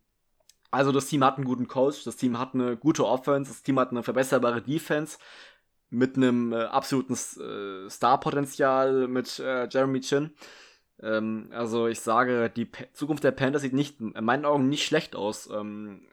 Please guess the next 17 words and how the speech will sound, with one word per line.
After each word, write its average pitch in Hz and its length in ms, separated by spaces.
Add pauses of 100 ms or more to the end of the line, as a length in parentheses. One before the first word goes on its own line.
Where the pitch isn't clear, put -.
(180)
müssen 139 540
effizienter 120 420
werden 92 200
einfach 101 320
und 107 220
gucken, 127 280
dass 110 140
sie 107 80
die, 104 220
die, 107 360
die 113 100
Lücken 135 260
in 123 40
der 113 80
Defensive 110 500
irgendwie 127 400
füllen. 87 360